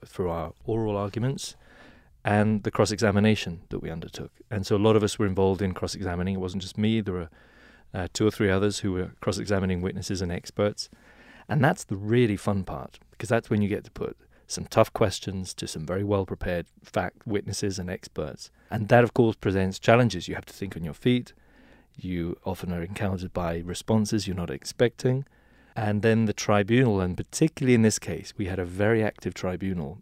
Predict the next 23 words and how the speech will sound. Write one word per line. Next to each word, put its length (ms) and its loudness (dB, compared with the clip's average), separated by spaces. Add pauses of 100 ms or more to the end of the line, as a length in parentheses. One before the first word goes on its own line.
(120)
and 140 0
a 60 0
very 240 2
active 280 -2
American 580 4
arbitrator 680 -6 (300)
who, 440 2 (360)
midway 420 2
through 300 2
one 180 2
of 80 -2
the 60 -8
fact 340 -4
witnesses' 580 -8 (140)
cross-examination, 960 -2
decided 600 -6
to 120 -10
give 400 -2
the 80 -6
fact 340 -6
witness, 380 -6 (180)
quote-unquote, 580 0
homework 600 0